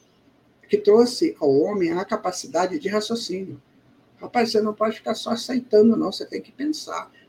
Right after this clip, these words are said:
Você tem que racionalizar as coisas que chegam até você. Você é capaz disso. Pense, analise, vê se realmente é isso que te interessa, é isso que você gostaria pra você. Depois veio a Revolução Francesa, né?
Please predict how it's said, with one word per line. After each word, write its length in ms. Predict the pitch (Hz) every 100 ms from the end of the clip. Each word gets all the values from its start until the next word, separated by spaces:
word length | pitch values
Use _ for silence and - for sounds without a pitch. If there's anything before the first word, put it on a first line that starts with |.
| -
Você 160 | -
tem 180 | - 208
que 100 | -
racionalizar 800 | 208 - 247 247 277 294 165 165
as 160 | 180 -
coisas 380 | - - 226
que 80 | -
chegam 380 | 294 - 180 139
até 180 | - -
você. 420 | - - - - _ _ _ _ _
Você 240 | 160 160 214
é 60 |
capaz 540 | - 311 - 185 247 -
disso. 400 | - - - -
Pense, 440 | - - 254 - -
analise, 640 | 151 - 143 202 208 147
vê 260 | 127 202 - _ -
se 300 | - - 170
realmente 960 | 220 247 175 143 156 220 247 - -
é 100 | -
isso 680 | 214 139 170 294 - - - _ _ _ _ _
que 120 | -
te 180 | - -
interessa, 680 | 180 262 311 175 214 - -
é 120 | - -
isso 240 | - - -
que 120 | 190
você 340 | 202 - 214 - 143
gostaria 720 | 160 160 - 123 - 98 95
pra 160 | - 80
você. 500 | - - - - - _ _ _ _ _ _ _ _ _ _ _ -
Depois 320 | 185 185 170
veio 200 | 165 170
a 40 |
Revolução 520 | 190 214 202 208 -
Francesa, 720 | - 233 277 - - 202 -
né? 200 | - 247